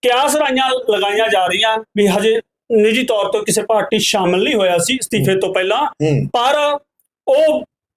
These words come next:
Speaker 1: ਇਸ ਟਾਈਮ ਅਸਤੀਫਾ ਦੇਣ ਤੋਂ ਪਹਿਲਾਂ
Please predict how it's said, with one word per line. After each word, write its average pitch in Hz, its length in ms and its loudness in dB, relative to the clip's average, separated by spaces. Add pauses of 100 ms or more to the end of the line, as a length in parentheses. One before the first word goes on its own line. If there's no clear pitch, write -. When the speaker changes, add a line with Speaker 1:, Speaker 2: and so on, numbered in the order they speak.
(560)
Speaker 1:
ਇਸ 240 420 0
ਟਾਈਮ 247 380 -2
ਅਸਤੀਫਾ 240 480 -2
ਦੇਣ 240 240 -2
ਤੋਂ 247 240 -2
ਪਹਿਲਾਂ 220 500 0